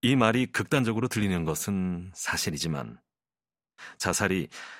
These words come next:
사회관계의 변형과 타락을 말해준다는 것도 역시 사실이다. 보건복지부와 중앙자살예방센터가 공개한 이천이십 자살예방백서에 따르면 이천십팔 년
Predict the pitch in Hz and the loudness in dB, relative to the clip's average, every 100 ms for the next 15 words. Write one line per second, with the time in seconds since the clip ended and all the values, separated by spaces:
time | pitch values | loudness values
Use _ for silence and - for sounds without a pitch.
0 | _ - - 143 151 120 107 104 117 - | _ 0 2 2 2 0 2 0 -2 -4
1 | 90 90 80 73 80 80 78 - 110 95 | -2 0 -2 -2 -2 -2 -2 -4 -4 -4
2 | 101 85 76 80 82 73 65 62 _ - | -2 -2 -2 -2 -4 -6 -10 -14 _ -6
3 | 76 69 - _ 156 - - - - - | -6 -6 -10 _ -12 -8 -6 -6 -6 -4
4 | - - 202 - 53 - _ _ _ _ | -2 -2 -4 -4 -8 -10 _ _ _ _
5 | _ _ _ _ _ _ _ _ - - | _ _ _ _ _ _ _ _ -20 -20
6 | - - 117 135 127 - 104 113 117 113 | -4 2 4 4 2 0 0 2 4 4
7 | 107 90 - - 110 123 131 117 113 113 | 2 -2 -4 -4 0 2 2 0 0 0
8 | 87 104 104 95 82 80 92 - 82 71 | 0 0 -2 -4 -6 -4 -4 -4 -6 -4
9 | 101 73 60 - _ - - - _ 113 | -4 -4 -8 -14 _ -20 -20 -20 _ -2
10 | 120 127 107 - 76 - - - - - | 0 0 0 0 -4 -8 -20 -14 -4 -2
11 | - 127 120 95 113 113 95 - 90 104 | 0 0 2 2 0 -2 -6 -6 -6 -2
12 | 104 101 90 57 - _ _ _ _ _ | -2 -2 -4 -6 -16 _ _ _ _ _
13 | _ _ - 143 165 160 - 156 139 80 | _ _ -2 0 0 0 -2 0 0 -2
14 | 58 | -8